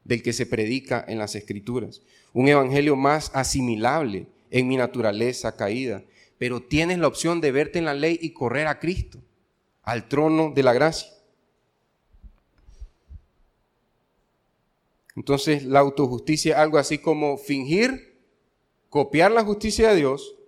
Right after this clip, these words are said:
o ignorar la justicia de Dios. Es decir, "No, esa parte la omito.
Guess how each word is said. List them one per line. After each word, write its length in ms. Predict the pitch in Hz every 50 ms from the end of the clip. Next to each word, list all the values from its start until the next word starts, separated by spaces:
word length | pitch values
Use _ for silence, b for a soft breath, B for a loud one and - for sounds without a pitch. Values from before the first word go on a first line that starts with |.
| _ _ _ _ _ _ _ -
o 160 | 139 151 160
ignorar 440 | 151 147 147 143 139 131 147 170 185
la 120 | 185 160
justicia 420 | 139 135 123 - 143 135 - 143
de 60 | 131 135
Dios. 200 | 139 131 131 135
Es 120 | 143 139
decir, 520 | 170 180 208 226 214 208 - _ _ _ _ -
"No, 320 | 160 170 165 156 151 151
esa 260 | 156 151 - 160 147
parte 440 | - 165 160 160 - - 165 160 147
la 160 | - 143 139 135
omito. 500 | 131 131 151 156 - - 117 92 95